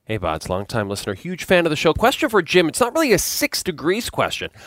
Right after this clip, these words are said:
I heard recently on a radio show, and this is a famous story, that Van Halen would request M and M's in their green room.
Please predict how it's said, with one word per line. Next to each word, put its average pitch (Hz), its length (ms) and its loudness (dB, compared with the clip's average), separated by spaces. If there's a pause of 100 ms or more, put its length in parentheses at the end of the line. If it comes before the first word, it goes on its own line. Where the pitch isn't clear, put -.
(100)
I - 60 0
heard 240 160 6
recently 220 340 4
on 165 80 6
a 143 40 2
radio 156 300 6
show, 127 300 4
and 113 100 -2
this 143 140 -2
is 123 80 -4
a 117 100 2
famous 120 320 0
story, 104 280 0
that 104 140 -2
Van 143 280 2
Halen 135 320 2
would 135 140 -4
request 127 460 0
M 147 140 2
and 151 80 4
M's 139 220 0
in 127 80 -6
their 120 160 4
green 123 260 -4
room. 101 220 -4